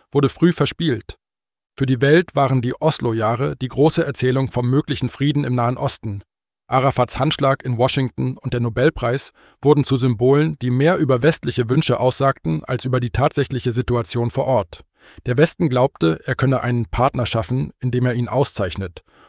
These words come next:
und übersah, dass sich Arafats Ziele nie grundsätzlich verändert hatten. Kurz gesagt, Oslo brachte Hoffnung, Sichtbarkeit und internationale Euphorie.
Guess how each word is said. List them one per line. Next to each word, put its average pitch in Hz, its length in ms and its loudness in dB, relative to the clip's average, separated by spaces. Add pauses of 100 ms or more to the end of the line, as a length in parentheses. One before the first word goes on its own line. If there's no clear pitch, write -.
und 127 160 -4
übersah, 123 480 0 (320)
dass - 180 -2
sich - 220 -6
Arafats 151 500 0
Ziele 143 400 0
nie 147 280 2
grundsätzlich 135 680 0
verändert 131 420 0
hatten. 101 320 -8 (380)
Kurz - 220 2
gesagt, 170 440 2 (300)
Oslo 143 400 0
brachte - 380 -2
Hoffnung, 135 520 -2
Sichtbarkeit 127 680 -4 (340)
und 170 320 0
internationale 135 840 2
Euphorie. 127 600 -2